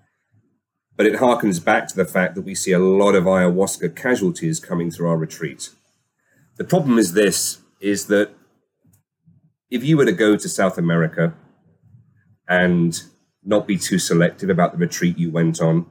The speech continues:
there are a lot of people that are, that are locals,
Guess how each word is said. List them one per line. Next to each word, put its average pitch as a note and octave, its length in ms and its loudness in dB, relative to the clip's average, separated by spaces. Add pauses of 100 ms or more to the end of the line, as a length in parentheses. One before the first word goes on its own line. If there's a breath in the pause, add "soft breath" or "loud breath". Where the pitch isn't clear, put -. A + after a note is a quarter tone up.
(840)
there G2 120 2
are G2+ 80 4
a G#2 60 6
lot B2+ 140 4
of D#3 140 0
people G#2+ 560 0 (460)
that G#2 100 -2
are, G2+ 140 4
that G2 220 -2
are F#2 260 2
locals, G#2 680 0